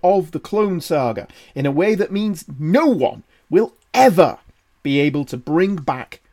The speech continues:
the clone's body. Looks directly into camera. Peter reasons that, as it's his final wish to be cremated,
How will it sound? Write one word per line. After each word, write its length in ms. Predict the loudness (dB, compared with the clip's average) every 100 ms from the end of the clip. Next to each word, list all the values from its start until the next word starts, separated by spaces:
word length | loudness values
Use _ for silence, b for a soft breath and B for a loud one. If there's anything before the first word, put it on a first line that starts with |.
| _
the 80 | -8
clone's 540 | -6 -2 -2 -2 -6
body. 480 | -4 0 0 -2 -10 _ _ _ _ _ _ _ _ _ _ _ _ b b b b b -6
Looks 280 | -6 -4
directly 540 | -2 0 0 -4 -10 -12
into 220 | -16 -18
camera. 480 | -12 -8 -8 -8 -14 _ _ _ _ _ _ _ _ _ _ _ _ B B B
Peter 300 | 2 2 -2
reasons 480 | -2 -2 -4 -8 -8
that, 480 | -10 -10 -16 -18 -16
as 160 | -12
it's 160 | -12 -12
his 160 | -16 -12
final 420 | -8 -6 -6 -6
wish 320 | -8 -10 -14
to 80 | -12
be 80 | -12
cremated, 600 | -8 -6 -6 -8 -12